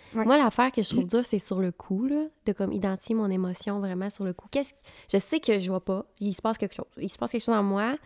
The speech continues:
Speaker 2: Sur le coup, je suis, je suis capable de savoir ça, mais je suis pas capable de savoir l'émotion que je vis, puis pourquoi, je...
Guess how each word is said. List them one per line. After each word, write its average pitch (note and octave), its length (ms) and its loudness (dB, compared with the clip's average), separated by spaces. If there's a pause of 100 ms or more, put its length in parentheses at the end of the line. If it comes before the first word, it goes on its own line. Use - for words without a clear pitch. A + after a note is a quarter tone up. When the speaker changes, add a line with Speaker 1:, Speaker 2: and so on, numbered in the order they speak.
(880)
Speaker 2:
Sur - 220 -2
le G3+ 120 2
coup, A3 280 -2
je A#3+ 60 -8
suis, G3+ 260 -4
je F3+ 60 -8
suis - 100 -12
capable G3+ 320 -4
de G3+ 60 -2
savoir F#3 340 -4
ça, A3+ 220 0
mais A3+ 140 2
je F3+ 60 -4
suis - 60 -10
pas G#3 140 -4
capable G#3 320 -4
de G3+ 60 -2
savoir F#3+ 440 -2 (400)
l'émotion G3+ 540 2
que G3+ 120 -2
je F#3 80 -2
vis, G3+ 160 -2
puis - 160 -10
pourquoi, G3+ 680 0
je... G3+ 80 -2